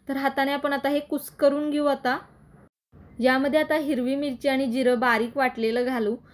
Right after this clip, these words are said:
तर मिक्सरमधून मी थोडं मोठं मोठंच असं काढलेलं आहे हे. मीठ घालू चवीनुसार. तुम्हाला जर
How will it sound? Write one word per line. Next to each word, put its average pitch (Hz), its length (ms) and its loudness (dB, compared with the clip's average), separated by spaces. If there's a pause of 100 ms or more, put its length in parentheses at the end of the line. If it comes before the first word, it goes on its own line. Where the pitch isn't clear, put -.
(300)
तर 247 180 0
मिक्सरमधून 262 720 -2
मी 262 100 0
थोडं 262 340 2 (100)
मोठं 247 320 0
मोठंच 269 340 0
असं 277 180 0
काढलेलं 233 480 0
आहे 240 200 0
हे. 240 180 0 (760)
मीठ 269 200 0
घालू 285 260 2
चवीनुसार. 247 540 2
तुम्हाला 247 320 -2
जर 277 220 2